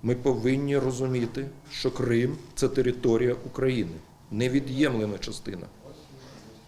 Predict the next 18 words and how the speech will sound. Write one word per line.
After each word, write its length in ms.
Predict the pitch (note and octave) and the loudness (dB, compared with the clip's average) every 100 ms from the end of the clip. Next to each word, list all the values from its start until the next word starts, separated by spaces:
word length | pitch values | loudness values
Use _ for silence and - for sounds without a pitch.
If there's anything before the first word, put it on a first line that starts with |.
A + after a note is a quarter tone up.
| - - - - - - - - - - - - - - - - - - - - - - | -20 -20 -20 -20 -20 -20 -20 -20 -20 -20 -20 -20 -20 -20 -20 -20 -20 -20 -20 -20 -16 -4
Оце 260 | A#2 - D3 | 0 2 2
основа 320 | - A#2+ G2+ | 2 0 -2
повинна 300 | G2+ F#2 F#2 | -2 -6 -6
бути. 260 | - - - - - - - - - - - - | -10 -14 -16 -18 -20 -20 -20 -20 -20 -20 -20 -4
А 80 | A2+ | 0
говорити 680 | B2 B2+ C#3+ E3+ F#3 D#3 | 2 4 4 4 2 0
про 200 | - D3 | 0 0
те, 200 | C3+ E3+ | 0 0
коли 420 | D3 C3+ C3+ D3+ F#3+ | 2 4 6 6 4
він 140 | F3+ | 2
вернеться, 600 | C3 A#2 A#2 F#2+ - - - - - - - C3+ C#3 C3+ B2 - - - - - - - - - - - - | 2 0 0 -2 -4 -8 -10 -16 -20 -20 -20 -20 -20 -20 -20 -20 -20 -20 -20 -20 -20 -20 -20 -20 -20 -20 -12
вже 240 | G#2+ C3 B2 | -2 2 4
не 120 | B2+ | 2
маємо 480 | B2 C3 B2+ B2+ B2 A2 | 2 2 2 0 -2 -2
морального 540 | A2+ A#2+ C3 A2+ G#2 | 0 2 2 2 0
права 340 | G2+ G#2 F#2+ F2+ | -2 -2 -2 -4
це 160 | - | -8
робити. 360 | F2+ E2+ E2 | -8 -10 -12